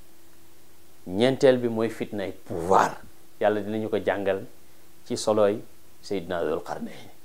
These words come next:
Waaye mel na ni waxtu wi mi ngi ñuy dëpp. Kon suñu waxtaan bi ñuy ñëwaat ak yéen ci réflexion sur les secrets du Coran, sur la sourate Al-Kahf, mi ngi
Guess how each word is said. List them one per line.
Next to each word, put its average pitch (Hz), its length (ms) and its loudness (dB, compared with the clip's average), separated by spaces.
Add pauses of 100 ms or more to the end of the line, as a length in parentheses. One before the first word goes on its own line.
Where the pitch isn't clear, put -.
(360)
Waaye 85 140 -4
mel 98 200 2
na 107 100 2
ni 104 100 0
waxtu 110 280 2
wi 98 100 0
mi 98 220 -4
ngi 98 120 -4
ñuy 85 160 -6 (400)
dëpp. 95 280 2 (600)
Kon 98 180 -8
suñu 127 400 4 (140)
waxtaan 135 520 10
bi 117 160 -2
ñuy 151 220 8
ñëwaat 131 360 10
ak 107 100 2
yéen 95 240 -2 (640)
ci 127 320 4
réflexion 165 800 10 (840)
sur 139 360 2
les 127 240 4
secrets 147 580 6
du 117 200 -4
Coran, - 340 6 (1160)
sur 147 420 6 (260)
la 131 160 12
sourate 139 560 6
Al-Kahf, 117 520 6 (800)
mi 98 360 0
ngi 139 460 4